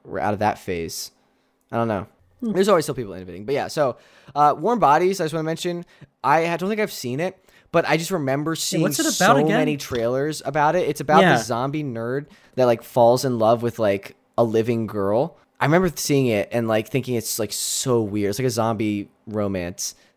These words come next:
Speaker 1: Um, but I
Speaker 2: Hmm.
Speaker 1: feel like that, that movie, that, like, synopsis just describes the vibe a lot of a lot of not huge blockbusters of this era kinda thing. I
Speaker 2: Yeah.
Speaker 1: don't know. Maybe not. But anyways, what's your favorite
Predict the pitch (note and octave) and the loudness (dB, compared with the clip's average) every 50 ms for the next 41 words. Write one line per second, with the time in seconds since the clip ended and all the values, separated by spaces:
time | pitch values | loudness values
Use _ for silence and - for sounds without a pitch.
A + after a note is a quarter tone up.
0 | _ _ - A2 G#2 G2 F#2+ F#2 F#2+ B2 C3+ D3 C3+ F3+ F#3+ F#3 C#3 A#2+ C3+ C#3 | _ _ -10 -8 -6 -6 -6 -2 0 2 2 2 4 4 2 2 2 0 0 0
1 | C#3 - C3+ B2+ B2 - - A#2 G#2+ G#2+ A#2 A2+ C3 C3 A2+ B2 A#2+ B2 - - | 0 2 0 0 0 0 -4 -4 -4 -4 -2 -4 -4 -2 0 2 2 2 0 -2
2 | _ A#2+ A#2 G#2+ - - - - C3 A2+ G#2 G#2+ A2 - B2+ - - - B2+ - | _ -6 -6 -6 -6 -4 -2 -2 0 0 0 -2 -2 -4 -8 -8 -6 -6 -8 -8
3 | - - - - - - - A2 G#2+ G#2+ A2 A2 G#2+ - - A2+ F#2 G#2 F#2+ G2 | -8 -8 -8 -8 -6 -2 2 4 4 4 4 2 0 -4 -6 -4 -2 0 0 2
4 | G2 G2+ F#2+ G2 F#2+ F#2+ F#2 F2+ F2 F2 - _ - G#2+ A#2+ G#2+ G2 F#2+ F#2+ G2 | 0 0 -2 -2 -4 -2 -2 -2 -4 -6 -6 _ -6 -4 -4 -4 -2 0 2 2
5 | G2 G2 F#2+ F#2 F#2+ - - _ _ _ _ - B2 A#2 A2 G#2+ - - - - | 2 2 0 -2 -4 -8 -14 _ _ _ _ -2 0 2 2 2 0 -2 -4 -4
6 | A#2+ G#2+ F#2+ - - G2+ G#2 G#2 - G2 F#2+ - - G2 F#2 F#2 - - G2+ F#2+ | -4 -4 -2 0 0 0 0 2 0 -2 -2 -2 -4 -6 -8 -6 -6 -8 -6 -6
7 | E2+ F#2+ - - - F2+ F#2 F2 F2+ F2 F#2 A2 - - - G2+ F#2 F2+ - - | -4 -4 -4 -4 -2 -2 -2 -2 -2 -4 -6 -8 -10 -8 -8 -6 -6 -6 -6 -6
8 | F2+ F2 E2+ F2 - - _ _ _ _ _ _ _ _ - G3 G3+ G3+ G3+ G3 | -6 -6 -8 -10 -12 -16 _ _ _ _ _ _ _ _ 0 2 4 4 4 4
9 | F3 F2 - - _ _ - A2+ A2+ G#2 F2+ E2+ D#2+ - _ _ - _ - D3 | 2 -4 -10 -14 _ _ -8 -6 -6 -6 -8 -10 -14 -18 _ _ -20 _ 2 4
10 | D3 D3 C3 A#2+ A2 - - - _ _ _ _ _ _ _ - B2+ D#3 D3+ F3+ | 4 6 4 2 0 -2 -4 -12 _ _ _ _ _ _ _ -2 -2 -2 0 -2
11 | F3 E3 - E3 D#3 D3+ D3 C#3+ D#3 D3+ C#3+ - - | -4 -2 2 2 2 2 2 2 0 0 0 -2 -6